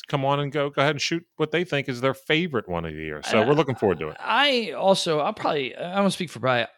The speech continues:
Speaker 2: I'll probably still give you my three baseball picks too for the week.
Speaker 1: Oh, no, no, that's what I said. We'll
Speaker 2: Oh,
Speaker 1: go ahead
Speaker 2: sorry,
Speaker 1: and, and
Speaker 2: yeah,
Speaker 1: do that too.
Speaker 2: yeah.
Speaker 1: Uh, h-, h-, maybe it will be a couple hours. I mean, fuck, we went long as hell on this one, but we're just so happy to be back.
Speaker 2: We're happy to be back. I'm sorry we, uh, missed you guys, and, um, I hope you guys have enjoyed,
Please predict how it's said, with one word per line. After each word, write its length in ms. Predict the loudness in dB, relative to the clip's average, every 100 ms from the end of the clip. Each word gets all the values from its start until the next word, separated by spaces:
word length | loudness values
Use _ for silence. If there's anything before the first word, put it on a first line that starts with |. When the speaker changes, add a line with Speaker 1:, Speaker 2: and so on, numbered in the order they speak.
| -6
Speaker 2:
I'll 80 | 0
probably 220 | 2 2
still 260 | 4 2
give 220 | 2 0 0
you 80 |
my 100 | -2
three 160 | -4 -6
baseball 380 | -4 -6 -6 -8
picks 320 | -8 -10 -10
too 100 | -12
for 160 | -14 -18
the 80 |
week. 180 | -18 -4 2
Speaker 1:
Oh, 80 |
no, 120 | 4 6
no, 280 | 6 6
that's 240 | 4 2 4
what 80 | 2
I 60 |
said. 280 | 2 0 2
We'll 100 | 2
Speaker 2:
Oh, 60 | 2
Speaker 1:
go 40 | 2
ahead 140 | 2
Speaker 2:
sorry, 220 | 4 2
Speaker 1:
and, 80 | 2
and 80 | -4
Speaker 2:
yeah, 60 | -2
Speaker 1:
do 40 |
that 120 | -2
too. 80 | -4 -14 -18
Speaker 2:
yeah. 100 | -2 0 0 -4
Speaker 1:
Uh, 40 |
h-, 40 | -6
h-, 40 | -2
maybe 300 | 0 0 0
it 100 | 0
will 220 | 0 0
be 160 | -2
a 60 | -2
couple 320 | -2 -6 -2
hours. 300 | -4 -2 0
I 40 | 0
mean, 160 | 0
fuck, 280 | 4 2 4
we 100 | 2
went 180 | 2 2
long 220 | 0 0
as 80 | -2
hell 160 | -2
on 80 | 0
this 180 | -4 -4
one, 140 | -6
but 80 | -4
we're 140 | -4 -4
just 180 | -4
so 160 | -6 -4
happy 300 | -4 -6 -8
to 60 | -12
be 100 | -16
back. 440 | -6 -4 -4 -8 -18 -8 -2
Speaker 2:
We're 100 | 0
happy 180 | 0
to 60 | 0
be 120 | 2
back. 200 | 2 2
I'm 100 | 0
sorry 240 | 4 6 8
we, 280 | 6 6
uh, 60 | 6
missed 300 | 6 2 0
you 40 |
guys, 300 | 2 4 4
and, 260 | 2 2 2
um, 280 | 2 2 0 0
I 80 |
hope 180 | 2 0
you 80 | 0
guys 280 | 0 2 0
have 100 | -2
enjoyed, 580 | -4 0 2 2 0